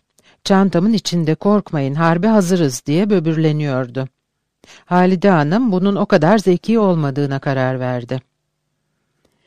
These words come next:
Adnan Bey ile birlikte Ankara'ya gidişleri buna benzer sayısız kaçışların bir örneğidir.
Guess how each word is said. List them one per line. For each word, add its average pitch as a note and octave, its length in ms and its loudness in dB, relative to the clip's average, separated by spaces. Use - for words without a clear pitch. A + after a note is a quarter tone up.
Adnan C4 480 4
Bey A3+ 140 6
ile D#3 180 2
birlikte E3 400 0
Ankara'ya F#3 520 4
gidişleri D3+ 800 -2
buna A3 280 2
benzer D#3 420 2
sayısız G3 520 0
kaçışların E3 720 -2
bir F#3+ 100 2
örneğidir. D3 760 -2